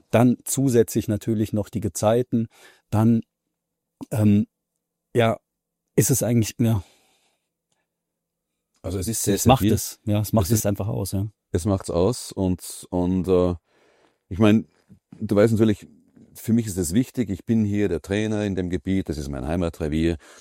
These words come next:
Speaker 2: Und, und, äh, für mich ist schon wichtig, auch von dir und von, von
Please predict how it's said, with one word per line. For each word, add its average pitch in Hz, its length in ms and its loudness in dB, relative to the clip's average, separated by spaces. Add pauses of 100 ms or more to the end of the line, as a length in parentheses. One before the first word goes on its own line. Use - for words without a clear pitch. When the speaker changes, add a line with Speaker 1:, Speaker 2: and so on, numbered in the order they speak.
(140)
Speaker 2:
Und, 85 240 -4
und, 85 380 -2
äh, 82 360 2
für - 120 -4
mich 104 140 0
ist 107 140 -6
schon 117 300 2
wichtig, 101 340 -4
auch 92 180 2
von 98 200 0
dir 107 380 0
und 104 160 -4
von, 76 260 -6
von 76 300 -4